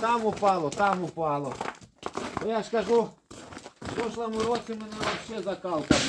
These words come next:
була. Як я казав, стінка в сараї пішла, навіс вирівняли офігенно, поки новий построїли.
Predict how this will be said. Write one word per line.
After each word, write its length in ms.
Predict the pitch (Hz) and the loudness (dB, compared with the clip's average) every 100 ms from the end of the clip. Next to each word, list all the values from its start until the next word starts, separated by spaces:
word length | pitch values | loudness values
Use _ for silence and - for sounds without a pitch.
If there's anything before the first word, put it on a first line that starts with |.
| 131 | 0
була. 180 | 113 104 - - - - - - - - - - - _ - - - - | -2 -4 -10 -18 -18 -18 -18 -14 -12 -12 -14 -20 -20 _ -10 -6 -4 -4
Як 140 | 151 | -2
я 120 | 196 180 | 0 0
казав, 400 | 190 165 180 160 | 0 0 -2 -2
стінка 400 | 196 190 185 175 | -2 -2 -2 -4
в 80 | |
сараї 460 | 170 175 165 165 165 | 0 0 2 0 0
пішла, 640 | 165 165 - 208 233 208 - | 0 -2 2 4 4 4 -2
навіс 460 | 160 170 180 175 135 - - | -6 -4 -4 -4 -6 -10 -6
вирівняли 800 | 156 190 185 170 170 160 160 156 | 6 8 8 4 2 2 4 4
офігенно, 500 | 147 165 143 156 151 | 4 2 0 0 0
поки 280 | 139 143 151 | -2 0 2
новий 340 | 165 226 220 208 | 2 2 2 2
построїли. 720 | 214 - - 208 208 202 | 0 -2 -2 0 2 2